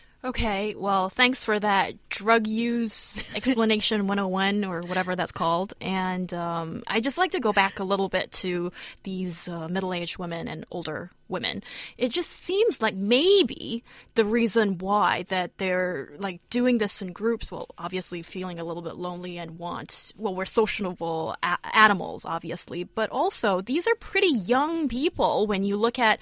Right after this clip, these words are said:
Speaker 1: only th-, in their fifties, and now our life expectancies are, like, in our s-, eighties, seventies at least.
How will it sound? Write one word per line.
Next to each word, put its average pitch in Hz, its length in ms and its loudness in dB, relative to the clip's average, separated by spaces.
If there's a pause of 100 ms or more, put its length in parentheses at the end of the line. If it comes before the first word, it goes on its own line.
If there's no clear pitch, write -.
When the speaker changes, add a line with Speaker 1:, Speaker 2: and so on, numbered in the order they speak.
(280)
Speaker 1:
only 523 440 2
th-, - 100 -6
in 302 140 6
their 226 140 8
fifties, 359 680 2
and 254 140 4
now 262 160 6
our 240 200 4
life 226 280 2
expectancies 311 960 0
are, 214 120 4
like, 190 300 2
in 190 120 -4
our 175 200 -4 (140)
s-, - 280 -14
eighties, 269 720 4 (240)
seventies 277 640 6
at 262 220 8
least. 269 420 2